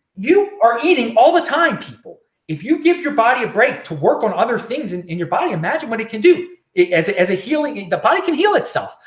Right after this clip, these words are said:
But if it's too busy digesting, it, it's gonna default to digest first, okay? So if you eat anything, it's immediately gonna switch to worrying about digestion again,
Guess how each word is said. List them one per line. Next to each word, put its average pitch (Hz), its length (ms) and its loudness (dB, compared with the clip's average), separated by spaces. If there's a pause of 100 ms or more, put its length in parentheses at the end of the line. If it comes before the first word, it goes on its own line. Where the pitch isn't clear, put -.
(180)
But 170 120 2
if - 80 -4
it's 175 120 -4
too 311 280 4
busy 285 280 2
digesting, 208 840 0
it, 165 140 -8 (440)
it's 196 140 -4
gonna 302 240 0
default 240 540 2
to 185 60 -8
digest 180 720 0
first, - 360 -8
okay? 143 340 -18 (280)
So 147 100 -16
if 147 120 -14
you 214 140 -20
eat 277 280 -16
anything, 156 560 -8 (360)
it's 180 160 -10
immediately 214 380 -8
gonna 190 160 -8
switch 180 500 -10
to 165 260 -12 (140)
worrying 170 300 -2
about 151 280 -2
digestion 135 680 -6
again, - 160 -20